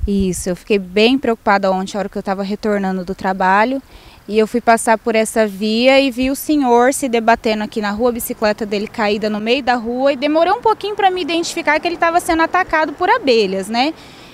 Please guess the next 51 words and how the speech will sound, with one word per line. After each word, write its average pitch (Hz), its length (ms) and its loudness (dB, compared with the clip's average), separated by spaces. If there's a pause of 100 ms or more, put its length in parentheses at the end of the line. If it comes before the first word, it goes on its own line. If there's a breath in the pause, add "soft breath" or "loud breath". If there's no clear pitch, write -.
(100 loud breath)
Eu 254 200 2
tentei, 311 580 2
assim, 277 580 0
avisar 262 400 0
outras 311 240 -2
pessoas 285 320 -4
que - 80 -10
estavam 269 460 0
vindo 262 240 -2
na 247 100 -2
mesma 254 400 0
via 247 300 -2
pra 277 220 2
evitar 311 400 0
passar 339 340 0
por 269 140 -2
aquele 269 280 -2
local, 262 400 0
porque - 180 -12
tava 262 220 -2
tendo 247 240 -4
um 240 40 -2
ataque 233 320 -2
de 240 80 -4
abelhas. 226 560 0
Vi 302 240 0
outras 302 400 2
crianças 262 360 -4
passando 247 420 -4
do 233 100 -4
outro 247 180 -6
lado 233 180 2
da 214 120 -4
rua 226 160 -4
que - 80 -20
também 262 440 -2
foram 262 280 -4
atacadas. 233 840 -4 (600 loud breath)
E 240 120 2
até 277 240 0
que 302 80 -6
a 302 60 -2
gente 294 220 -2
conseguiu 285 340 -6
chegar 254 320 0
nesse 254 240 -6
senhor 240 320 -4
que - 80 -16
tava 226 240 -2
sendo 226 300 -6
atacado, 233 800 0